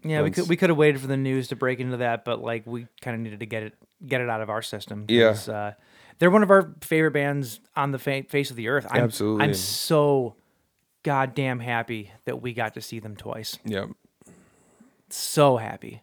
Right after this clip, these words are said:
Speaker 2: Yeah.
Speaker 1: Like, 'cause now it wouldn't be the same. You know, I mean, don't get me wrong. It'd still be, it's still going to be a great show when we see them in the future. But, like,
Speaker 2: No, but I get
Speaker 1: but
Speaker 2: what you, I get what you mean. Like,
Speaker 1: Yeah.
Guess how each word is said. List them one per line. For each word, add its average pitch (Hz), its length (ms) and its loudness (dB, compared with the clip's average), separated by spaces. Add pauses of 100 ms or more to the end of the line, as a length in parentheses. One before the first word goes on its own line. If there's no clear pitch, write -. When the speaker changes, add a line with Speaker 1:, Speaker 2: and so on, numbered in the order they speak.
Speaker 2:
Yeah. 95 160 -4
Speaker 1:
Like, 127 400 -4
'cause 143 220 -4
now 139 400 2 (880)
it 185 240 -6
wouldn't 143 240 0
be 135 80 2
the 113 120 -6
same. 113 480 -6 (640)
You 139 140 -2
know, 135 120 2
I 214 240 4
mean, 214 120 4
don't 208 120 4
get 220 80 2
me 180 80 2
wrong. 147 280 6
It'd 139 220 -8
still 165 160 -2
be, 131 300 -4
it's 151 260 -6
still 170 140 2
going 139 340 0
to 123 60 -8
be 127 140 -4
a 120 40 -2
great 120 240 -4
show 175 180 4
when 131 140 0
we 113 80 -8
see 123 120 -12
them 117 120 -8
in 110 40 -6
the 110 60 -8
future. 151 300 -6
But, 113 160 -10
like, 123 300 -6
Speaker 2:
No, 107 300 4
but 82 240 0 (120)
I 98 120 4
get - 20 8
Speaker 1:
but - 140 8
Speaker 2:
what - 180 -6
you, - 120 -14
I 131 40 0
get 107 160 2
what 92 160 -4
you 98 60 -4
mean. 92 200 -6
Like, 98 300 -6 (100)
Speaker 1:
Yeah. 147 300 -2